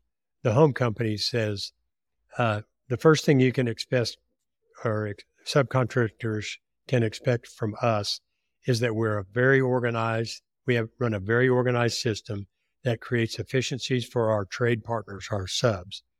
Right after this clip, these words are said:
A, jobs are ready on time, every time. No dry runs to the job sites, no reruns to finish up, you know, something that wasn't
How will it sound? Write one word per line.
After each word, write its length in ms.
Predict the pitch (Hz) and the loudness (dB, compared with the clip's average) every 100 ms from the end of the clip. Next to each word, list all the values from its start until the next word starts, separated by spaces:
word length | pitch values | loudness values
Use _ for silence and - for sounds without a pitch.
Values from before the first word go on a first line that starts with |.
| _ _ _ _ _ 139 | _ _ _ _ _ 2
A, 340 | 123 101 80 _ - | 4 2 -4 _ 0
jobs 320 | 127 127 123 | 4 4 2
are 100 | 117 | 0
ready 320 | 110 120 123 | 2 2 2
on 220 | 117 127 | 2 0
time, 380 | 123 113 104 107 _ - | -2 -4 -2 -4 _ 0
every 240 | 131 113 | 2 2
time. 360 | 98 104 92 92 _ _ _ _ | -2 -10 -10 -18 _ _ _ _
No 180 | 110 120 | 2 2
dry 300 | 127 135 127 | 4 4 6
runs 340 | 127 127 120 - | 4 2 0 -2
to 100 | 120 | -2
the 120 | 110 | -2
job 340 | 110 107 104 | -2 -2 -2
sites, 440 | - 110 107 - - | -4 -4 -4 -10 -6
no 140 | 104 131 | 0 2
reruns 560 | 123 127 120 117 113 - | 4 2 2 0 -2 -6
to 80 | 110 | -6
finish 380 | 117 110 - 107 | -4 -4 -4 -6
up, 180 | 101 _ _ _ _ _ _ | -8 _ _ _ _ _ _
you 100 | 117 | -2
know, 140 | 101 - _ - | -2 -6 _ 0
something 360 | 131 117 123 | 0 2 2
that 140 | 107 107 | 2 0
wasn't 380 | 113 113 110 | 0 0 -2